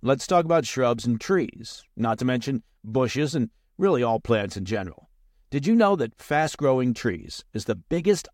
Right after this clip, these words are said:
online nursery in the United States with more than ten thousand, that's ten thousand different kinds of plants and over two million happy customers in the U S?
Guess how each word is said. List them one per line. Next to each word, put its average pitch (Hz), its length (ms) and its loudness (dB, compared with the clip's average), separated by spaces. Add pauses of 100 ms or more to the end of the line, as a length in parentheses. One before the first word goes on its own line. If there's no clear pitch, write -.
(100)
online 127 540 2
nursery 104 400 -2
in 110 160 -4
the 107 80 -2
United 98 280 -2
States - 440 -6
with 117 140 -2
more 156 180 2
than 127 160 -2
ten 202 340 -2
thousand, 151 540 -4
that's - 240 -8
ten 170 240 -4
thousand 143 440 -2
different 123 300 -4
kinds 127 280 -2
of 110 80 -14
plants 117 400 -4 (420)
and 143 120 -2
over 139 260 0
two 190 500 -4
million 127 480 0
happy 110 320 -2
customers 98 640 -2
in 131 140 -2
the 123 80 0
U 107 200 0
S? - 280 -16